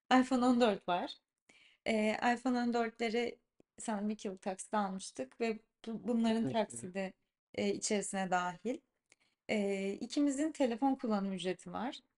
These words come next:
Speaker 1: Burak'ın neredeyse yüz gigabayt interneti var. Benim de elli. E, evinde sınırsız internet var ve evimizin interneti çok hızlı.
Speaker 2: Toplam beş ürün var ve yüz euro ödüyoruz.
Speaker 1: Evet. E, biz iletişim masrafları için yüz euro ödüyoruz.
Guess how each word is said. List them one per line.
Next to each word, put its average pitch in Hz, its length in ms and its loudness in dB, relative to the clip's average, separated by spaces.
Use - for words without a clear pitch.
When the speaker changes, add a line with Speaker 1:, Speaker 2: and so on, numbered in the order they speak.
Speaker 1:
Burak'ın 233 340 2
neredeyse 226 480 -2
yüz 220 220 -2
gigabayt 185 460 -2
interneti 180 460 -10
var. 202 200 -2
Benim 202 240 0
de 196 80 2
elli. 180 460 -4
E, 233 80 2
evinde 254 500 4
sınırsız 254 400 2
internet 220 420 0
var 294 200 0
ve 247 100 0
evimizin 233 420 0
interneti 226 440 -4
çok - 260 -2
hızlı. 170 400 -8
Speaker 2:
Toplam 156 480 2
beş 156 260 6
ürün 156 260 2
var 151 180 0
ve 143 120 8
yüz 147 400 6
euro 127 140 2
ödüyoruz. 120 580 -6
Speaker 1:
Evet. 202 380 0
E, 226 240 2
biz 277 160 0
iletişim 254 440 2
masrafları 196 520 0
için 262 200 -2
yüz 202 240 0
euro 170 120 -2
ödüyoruz. - 480 -8